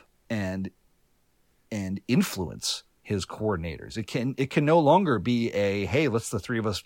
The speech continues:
sit down and, and develop a brain trust. And,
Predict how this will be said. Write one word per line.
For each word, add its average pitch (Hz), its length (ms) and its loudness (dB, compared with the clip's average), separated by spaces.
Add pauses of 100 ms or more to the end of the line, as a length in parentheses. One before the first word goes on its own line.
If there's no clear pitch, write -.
sit 107 200 -6
down 123 320 0
and, 87 220 -4
and 87 240 -6
develop 104 340 -4
a 95 60 -6
brain 113 320 -4
trust. 92 460 -4
And, 87 260 -8